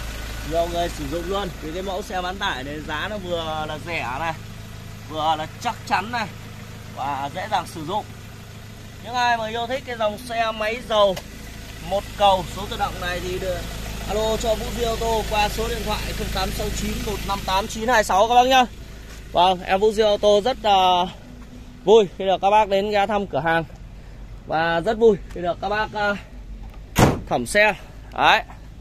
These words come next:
Bên em mình có rất nhiều xe và liên tục cập nhật luôn. Vâng.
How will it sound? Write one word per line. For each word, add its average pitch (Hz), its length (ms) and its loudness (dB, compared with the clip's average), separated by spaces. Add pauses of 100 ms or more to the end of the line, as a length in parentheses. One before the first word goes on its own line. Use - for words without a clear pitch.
(1800)
Bên 185 120 6
em 196 180 4
mình 185 120 2
có 190 100 4
rất 233 160 2
nhiều 196 180 4
xe 202 300 4
và 170 100 -2
liên 196 180 2
tục 190 200 0
cập 170 160 2
nhật 170 160 4
luôn. 202 180 8 (300)
Vâng. 160 240 6